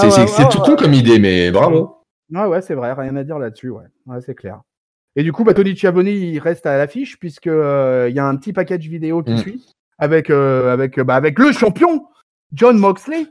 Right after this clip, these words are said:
Speaker 2: euh, qui indique, euh, que, bah, qu'il est pas clear, quoi, qu'il peut pas être médicalement apte à lutter ce soir, mais que, euh, bah, voilà, bah, qu'il manquera pas, euh, Blood,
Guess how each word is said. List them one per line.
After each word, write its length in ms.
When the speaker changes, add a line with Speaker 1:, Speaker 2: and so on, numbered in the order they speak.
Speaker 2:
euh, 680
qui 260
indique, 340
euh, 200
que, 180
bah, 320
qu'il 260
est 60
pas 140
clear, 280
quoi, 160
qu'il 180
peut 120
pas 140
être 120
médicalement 540
apte 160
à 60
lutter 260
ce 140
soir, 280
mais 240
que, 120
euh, 720
bah, 160
voilà, 180
bah, 120
qu'il 160
manquera 340
pas, 220
euh, 60
Blood, 220